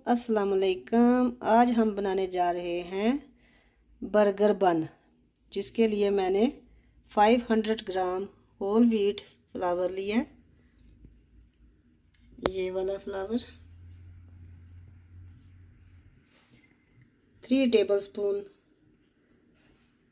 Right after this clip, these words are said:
ये ड्राई मिल्क, वन टेबलस्पून शुगर, वन कप regular milk, one tablespoon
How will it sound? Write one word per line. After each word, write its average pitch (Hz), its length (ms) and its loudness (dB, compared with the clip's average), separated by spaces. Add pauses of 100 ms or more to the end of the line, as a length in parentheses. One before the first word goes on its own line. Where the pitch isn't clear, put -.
(100)
ये 175 600 -4
ड्राई 185 300 2
मिल्क, 208 360 2 (1200)
वन 214 300 4
टेबलस्पून 220 680 0
शुगर, 208 520 -4 (1700)
वन 226 260 6 (100)
कप 214 240 0 (360)
regular 202 560 -4
milk, 208 380 -2 (1500)
one 220 260 6
tablespoon 202 760 2